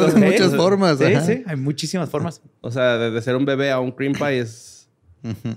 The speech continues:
Speaker 1: mucha distancia de diferencia.
Speaker 3: <laughs> Mucho opio, güey.
Speaker 1: Ah.
Speaker 3: Pues Dyer estaba dispuesta a ganar dinero con la cría de bebés, además de acoger a mujeres embarazadas.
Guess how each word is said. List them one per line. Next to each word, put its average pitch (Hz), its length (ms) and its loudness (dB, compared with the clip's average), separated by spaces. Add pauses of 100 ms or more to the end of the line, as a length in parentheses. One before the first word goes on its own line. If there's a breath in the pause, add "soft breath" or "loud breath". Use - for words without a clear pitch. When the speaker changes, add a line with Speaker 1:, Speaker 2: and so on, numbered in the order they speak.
(100)
Speaker 1:
mucha 127 320 -4
distancia 117 480 -8
de 110 120 -8
diferencia. 110 440 -12 (880)
Speaker 3:
<laughs> - 1400 -8
Mucho 139 300 -10
opio, 120 260 -6
güey. 98 160 -10
Speaker 1:
Ah. 110 100 -8 (800 soft breath)
Speaker 3:
Pues 190 160 -2
Dyer 226 360 4
estaba 185 220 2
dispuesta 185 440 2
a - 20 4
ganar 151 220 0
dinero 143 340 0
con 139 140 0
la 120 100 0
cría 107 180 -2
de 110 100 0
bebés, 117 400 -4 (340)
además 143 340 2
de 175 60 2
acoger 135 360 0
a - 60 -4
mujeres 117 360 -4
embarazadas. 120 580 -6